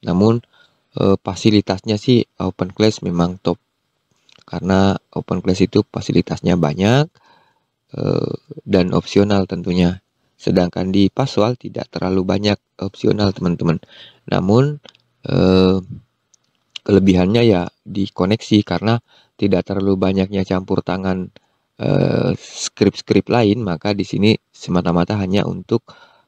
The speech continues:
eh, internetan dan makanya koneksi bisa lancar. Oke, kita cek speed dulu. Pada saat menggunakan Paswal, nah ini nih, sepertinya jaringan di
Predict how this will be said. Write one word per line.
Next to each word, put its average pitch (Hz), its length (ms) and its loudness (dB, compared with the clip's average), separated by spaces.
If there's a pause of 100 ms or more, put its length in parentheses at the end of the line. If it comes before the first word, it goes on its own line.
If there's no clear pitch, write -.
(180)
eh, 95 320 2
internetan 98 720 -2
dan 87 320 0 (1080)
makanya 92 460 -4
koneksi 85 420 -2
bisa 98 640 0
lancar. 87 560 -4
Oke, - 160 -10
kita - 240 -2
cek - 260 -2
speed - 300 -6
dulu. 101 320 8 (2250)
Pada 98 160 2
saat 98 400 0
menggunakan 95 800 -4 (240)
Paswal, 107 560 -2 (320)
nah 87 160 0
ini 95 240 4
nih, 95 140 -2 (420)
sepertinya 101 480 0
jaringan 104 640 0 (640)
di 120 560 4